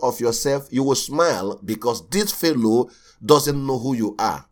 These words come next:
All you can do is look at him and say, "You don't know me, my friend." Praise God. Nothing to be angry about. Nothing. I just use that basic example to show you how you respond to everything in life.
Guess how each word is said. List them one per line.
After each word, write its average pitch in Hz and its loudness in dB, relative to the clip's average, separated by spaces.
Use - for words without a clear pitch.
All 196 8
you 170 0
can 139 -2
do 160 0
is 123 -2
look 147 -6
at 117 -4
him 131 -4
and 113 -4
say, 113 -6
"You 104 -4
don't 117 -4
know 110 -2
me, 104 -6
my 85 -8
friend." 80 -8
Praise 95 0
God. 80 -4
Nothing 151 2
to 120 -2
be 95 -4
angry 98 -2
about. 78 -4
Nothing. 107 -4
I 143 2
just 196 -4
use 190 -6
that 170 -8
basic 156 -4
example 113 -6
to 143 -2
show 175 0
you 160 -2
how 117 0
you 131 -6
respond 104 -6
to - -10
everything 101 -6
in 101 -6
life. 113 -12